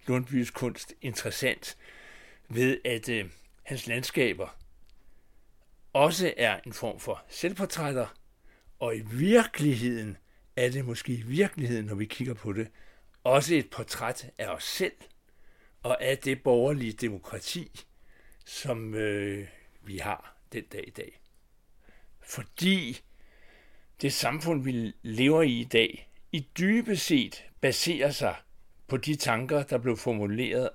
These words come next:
og realiseret med grundloven i atten otteogfyrre. Det er dybest set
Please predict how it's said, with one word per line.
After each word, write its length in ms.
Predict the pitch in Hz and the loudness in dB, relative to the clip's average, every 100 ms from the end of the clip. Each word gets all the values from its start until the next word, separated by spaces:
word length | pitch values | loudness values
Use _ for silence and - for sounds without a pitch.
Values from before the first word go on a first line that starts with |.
| - | -8
og 320 | - 127 113 | -8 -4 0
realiseret 800 | 113 101 101 - 131 101 117 110 - - - - - | 2 2 0 -4 -2 -2 -2 -4 -10 -20 -20 -20 -14
med 140 | - 120 | -10 -6
grundloven 520 | 107 117 117 110 104 | -2 0 2 0 -2
i 120 | - | -2
atten 200 | 107 101 | -2 -2
otteogfyrre. 760 | 107 98 95 101 - 85 87 80 - - - - - - - - | -4 -4 -4 -4 -4 -4 -4 -6 -10 -20 -20 -20 -20 -20 -18 -4
Det 80 | 127 | -4
er 40 | |
dybest 680 | 123 - 160 185 196 190 156 | -2 2 4 6 4 0 0
set 440 | 147 131 113 123 | 2 2 0 -10